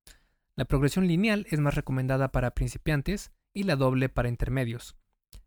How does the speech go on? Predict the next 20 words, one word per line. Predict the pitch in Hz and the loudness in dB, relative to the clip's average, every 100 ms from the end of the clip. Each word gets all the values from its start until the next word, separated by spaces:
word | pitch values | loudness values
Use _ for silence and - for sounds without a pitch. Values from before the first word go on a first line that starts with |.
| _ | _
Si | - | -2
lo | 135 | -2
que | - 139 | 2 2
buscas | 190 - 180 - | 2 2 -2 0
es | 139 | 0
ganar | 135 127 127 | 0 0 0
fuerza | 127 120 120 | -2 -2 -2
y | |
músculo, | 131 170 175 196 247 _ - - | -2 0 0 -2 -4 _ -18 -10
la | |
sobrecarga | 127 120 123 135 143 | -6 -4 -2 0 0
progresiva | 131 135 131 - 180 180 | 0 0 0 0 0 0
debe | 143 139 131 | 0 0 0
ser | 143 | 0
el | 139 | -2
pilar | - 135 143 143 | -2 0 2 2
principal | - 135 - - 131 | 2 0 -2 -2 -2
en | 127 | 0
tu | 127 | -2
entrenamiento. | 123 123 120 139 185 - 117 | -4 -4 -4 -2 -2 -2 -8